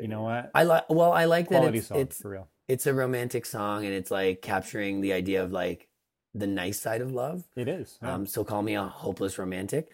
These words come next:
Speaker 2: but I could also be swayed to put, like, You Learn on the, on the Epic playlist too, 'cause it's just, like, that fun, like,
Speaker 1: Yeah.
Speaker 2: you know, I'm
Speaker 1: Yeah.
Speaker 2: here, I'm, I'm doing my thing, but I
Speaker 1: Yeah.
Speaker 2: wouldn't pick You Out of No.
Speaker 1: It said Hand in My Pocket.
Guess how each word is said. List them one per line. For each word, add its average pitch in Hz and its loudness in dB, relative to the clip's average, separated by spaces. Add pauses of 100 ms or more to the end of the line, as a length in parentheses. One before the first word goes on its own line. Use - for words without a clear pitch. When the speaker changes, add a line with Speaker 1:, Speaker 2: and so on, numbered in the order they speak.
(320)
Speaker 2:
but 127 4
I 127 4
could 156 0
also 143 2
be 131 0
swayed 104 2
to 107 -2
put, 107 -2
like, 98 0
You 107 -2
Learn 101 -2
on 90 -8
the, 90 -10
on 87 -8
the 90 -6
Epic 85 -10
playlist 87 -4
too, 98 -4
'cause 87 -6
it's 90 -10
just, 104 -6
like, 98 0
that 98 -2
fun, 101 -2
like, 95 -4
Speaker 1:
Yeah. 107 -12
Speaker 2:
you 104 -8
know, 104 -4 (200)
I'm 117 -2
Speaker 1:
Yeah. 117 -4
Speaker 2:
here, 123 -4
I'm, 107 -8
I'm 107 -8
doing 117 -4
my 113 -6
thing, 120 -6 (760)
but 120 -4
I 107 -2
Speaker 1:
Yeah. 117 0
Speaker 2:
wouldn't 135 -2
pick 135 -8
You 120 -4
Out 120 -6
of 101 -4
No. 110 -8 (400)
Speaker 1:
It - -20 (580)
said 147 0
Hand 135 -2
in 131 -4
My 113 -6
Pocket. 110 -10